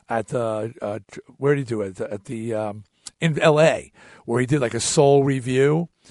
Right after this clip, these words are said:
Um, and I didn't see it or anything like that. And I'm not gonna criticize it. I mean, I, I've done, he does Broadway. I, I, you know,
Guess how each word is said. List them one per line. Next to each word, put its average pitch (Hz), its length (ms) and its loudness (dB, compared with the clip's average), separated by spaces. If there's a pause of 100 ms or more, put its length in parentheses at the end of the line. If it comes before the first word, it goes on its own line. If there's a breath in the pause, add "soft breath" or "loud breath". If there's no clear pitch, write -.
(340 soft breath)
Um, 135 520 2
and 233 140 -2
I 247 80 2
didn't 180 140 2
see 117 200 -6
it 104 80 -2
or 101 60 -4
anything 104 200 -4
like 110 60 -6
that. 160 200 2
And 165 120 2
I'm 180 120 2
not 180 160 2
gonna 135 120 -6
criticize 135 560 0
it. 180 60 0
I 160 40 -2
mean, 143 140 -4
I, 139 160 0
I've 127 160 -4
done, 127 340 0
he 139 120 4
does 147 180 6
Broadway. 127 440 2
I, 107 80 -4 (120)
I, 123 140 0
you 139 140 -6
know, 120 180 -2